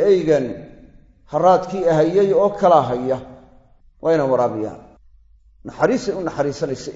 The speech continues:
eyga. Hadda waa ey. Markaasay waxay ku waraabisay weydi. Markaasay khufkeedii u soo saartay. Markaasay ceelka u soo dartay. Markaasay ku waraabisay. Ilaahay, yacni, arrinkaas ayuu ugu naxariisto oo ugu dambi dhaafay,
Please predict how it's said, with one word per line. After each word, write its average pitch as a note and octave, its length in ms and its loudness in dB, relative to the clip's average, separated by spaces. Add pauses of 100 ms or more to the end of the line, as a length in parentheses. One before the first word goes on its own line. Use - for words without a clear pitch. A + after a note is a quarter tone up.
eyga. A2+ 220 -4 (120)
Hadda C3+ 220 -6
waa F3+ 140 0
ey. F#3 220 -2 (1040)
Markaasay D3 300 -4
waxay E3+ 220 0
ku F3+ 180 -8
waraabisay C#3+ 400 0
weydi. G#2+ 280 -10 (800)
Markaasay F#3 360 0
khufkeedii G3 640 2
u F3+ 40 -2
soo E3+ 220 0
saartay. B2 480 -6 (680)
Markaasay D#3 400 0 (160)
ceelka F#3+ 280 6
u - 80 -2
soo D#3+ 220 -2
dartay. - 400 -8 (560)
Markaasay D#3+ 320 -4
ku D#3+ 100 -8
waraabisay. G#2 420 -6 (560)
Ilaahay, F3 360 4 (760)
yacni, D3+ 260 -2
arrinkaas G3 560 2
ayuu F3+ 220 2
ugu G#3+ 120 -2
naxariisto F#3 460 0
oo F3 40 -4
ugu F3 100 -4
dambi D3+ 220 -2
dhaafay, C#3+ 360 0